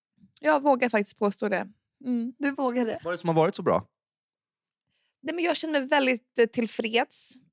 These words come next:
Speaker 1: eh, med mig själv.
Speaker 3: Ja.
Speaker 1: Ehm, jag är otroligt lycklig. Jag har fast anställning.
Speaker 3: <laughs>
Speaker 1: Eh,
Speaker 2: Podden?
Speaker 1: podden, alltså, exploderar.
Speaker 3: <laughs>
Speaker 1: Ehm.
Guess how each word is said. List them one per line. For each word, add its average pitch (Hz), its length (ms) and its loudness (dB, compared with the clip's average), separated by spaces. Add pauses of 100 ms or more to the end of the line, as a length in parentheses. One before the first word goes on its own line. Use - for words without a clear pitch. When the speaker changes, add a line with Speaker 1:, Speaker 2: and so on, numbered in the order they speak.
Speaker 1:
eh, 202 60 4
med 190 160 2
mig 196 180 2
själv. 208 400 2 (560)
Speaker 3:
Ja. 131 180 -8
Speaker 1:
Ehm, 180 440 2
jag - 60 -14 (160)
är 208 80 0
otroligt 220 480 -2
lycklig. 220 840 -2
Jag 226 80 2
har 208 80 0
fast - 360 -2
anställning. 202 720 -2
Speaker 3:
<laughs> 466 40 -20 (800)
Speaker 1:
Eh, 196 280 -2 (840)
Speaker 2:
Podden? 254 540 -4 (220)
Speaker 1:
podden, 262 680 4
alltså, 208 460 4 (180)
exploderar. 165 880 2 (360)
Speaker 3:
<laughs> - 400 -4
Speaker 1:
Ehm. 165 580 0